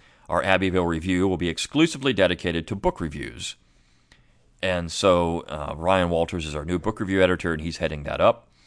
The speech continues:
Uh, al-, so I will say this and make the announcement here. If you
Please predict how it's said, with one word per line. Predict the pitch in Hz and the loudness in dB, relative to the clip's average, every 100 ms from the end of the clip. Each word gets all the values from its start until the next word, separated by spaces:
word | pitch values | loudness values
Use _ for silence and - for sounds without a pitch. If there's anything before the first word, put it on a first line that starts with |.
| - _ _ _ - | -20 _ _ _ -10
Uh, | 78 73 - | -4 -4 0
al-, | 90 - | 0 2
so | - 87 - | 4 4 4
I | 87 | 0
will | 85 | 0
say | - 110 90 | 0 2 6
this | 117 98 - | 6 4 2
and | |
make | 85 82 | -2 -2
the | 78 | -2
announcement | 80 82 - 90 | -2 -2 -6 -6
here. | 120 87 | -2 0
If | 80 80 | -2 -4
you | 80 78 | -6 -6